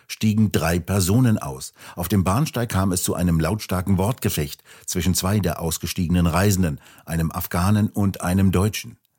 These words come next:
Der Afghane wurde laut Zeugenaussagen als äußerst aggressiv beschrieben. Der Lokführer sah die Auseinandersetzung aus seinem Führerstand.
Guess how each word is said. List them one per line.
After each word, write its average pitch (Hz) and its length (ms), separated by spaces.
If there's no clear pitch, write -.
Der 101 140
Afghane 110 420
wurde 123 220
laut 82 340
Zeugenaussagen 104 880
als 98 220
äußerst 92 500
aggressiv 95 640
beschrieben. 73 500
Der 85 80
Lokführer 82 440
sah 92 240
die 107 200
Auseinandersetzung 92 1000
aus 87 200
seinem 95 260
Führerstand. 107 680